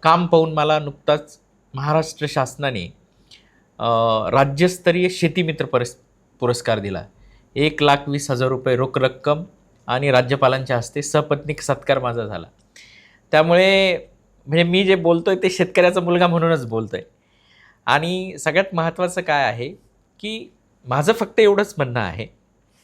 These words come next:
की, शेती तोट्याची नाही आहे, म्हणजे शेती तोट्याची आहे असं मी म्हणत नाही, पण शेती कोणाची फायद्याची आहे, तर जे लोक अभ्यास करतात,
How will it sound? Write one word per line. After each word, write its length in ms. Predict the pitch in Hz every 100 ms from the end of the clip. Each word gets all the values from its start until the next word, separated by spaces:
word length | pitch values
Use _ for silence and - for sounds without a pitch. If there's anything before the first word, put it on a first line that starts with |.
| _ _ _ _ _ _ _
की, 120 | 185
शेती 760 | 180 - 160 165 214 226 233 _ -
तोट्याची 640 | 175 180 202 208 196 - _ _ _ _ _
नाही 300 | 139 165 180
आहे, 80 | 165
म्हणजे 280 | - 139 156
शेती 320 | - 156 180
तोट्याची 460 | 180 165 160 175 185
आहे 100 | 170
असं 240 | 170 180
मी 100 | 185
म्हणत 280 | 156 156 151
नाही, 120 | 117 - _ _ _ 190
पण 60 |
शेती 520 | - 202 202 262 - _
कोणाची 320 | 185 208 220
फायद्याची 560 | 180 165 139 143 139 143
आहे, 120 | 143
तर 60 | 190
जे 340 | 156 147 196
लोक 200 | 190 185
अभ्यास 480 | 151 123 120 160 -
करतात, 340 | 127 110 98